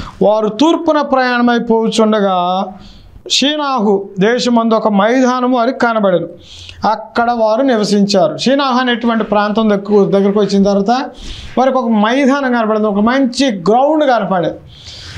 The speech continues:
ఆ గ్రౌండ్కి వచ్చిన తర్వాత వీళ్ళందరూ అనుకున్నారంట, "ఇంకా మనం ఎక్కడికి వెళ్ళొద్దు, ఇక్కడే ఉందాం" అనుకున్నారంట. "ఇక్కడే ఉందాము, ఎక్కడికి, మనమంతా ఒకే భాష మాట్లాడుతున్నాం,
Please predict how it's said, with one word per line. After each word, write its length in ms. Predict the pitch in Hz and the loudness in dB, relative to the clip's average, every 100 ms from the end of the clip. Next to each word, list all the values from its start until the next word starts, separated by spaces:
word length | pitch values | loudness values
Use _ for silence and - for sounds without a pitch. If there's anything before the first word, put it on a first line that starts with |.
| - 226 | -4 -2
ఆ 40 | |
గ్రౌండ్కి 560 | 233 202 285 320 339 311 | 0 0 0 2 0 0
వచ్చిన 280 | 254 294 | -2 -2
తర్వాత 320 | 285 285 262 269 | 0 -2 -2 -2
వీళ్ళందరూ 460 | 254 240 247 285 | 0 0 0 0
అనుకున్నారంట, 680 | 269 262 262 269 254 233 233 240 196 196 233 - - - 233 | 0 0 2 2 0 0 2 2 2 0 -4 -12 -20 -2 2
"ఇంకా 160 | 247 | 2
మనం 240 | 233 226 220 | 2 2 0
ఎక్కడికి 400 | 220 269 240 233 | 0 0 2 0
వెళ్ళొద్దు, 640 | 226 220 208 320 294 185 - - - - | 0 0 0 0 -2 -6 -12 -20 -8 -2
ఇక్కడే 560 | 240 - - 277 277 302 | -2 -2 -2 0 0 0
ఉందాం" 280 | 269 254 254 | -2 -2 0
అనుకున్నారంట. 600 | 220 190 196 202 175 147 - - - - - - 220 | 0 0 2 0 -2 -4 -8 -12 -20 -20 -18 -2 0
"ఇక్కడే 360 | 233 262 269 | 2 2 2
ఉందాము, 800 | 269 247 247 240 269 330 240 180 - - - - 175 | 0 0 0 2 2 2 2 -2 -6 -20 -20 -4 0
ఎక్కడికి, 380 | 185 202 247 233 | 2 2 2 2
మనమంతా 800 | 214 208 220 240 254 254 247 247 | 0 0 0 0 0 -2 -4 -2
ఒకే 280 | 202 220 240 | -2 2 2
భాష 320 | 226 233 226 | 2 0 0
మాట్లాడుతున్నాం, 960 | 226 233 226 240 233 233 240 233 226 | 0 0 0 -2 -2 0 0 0 -6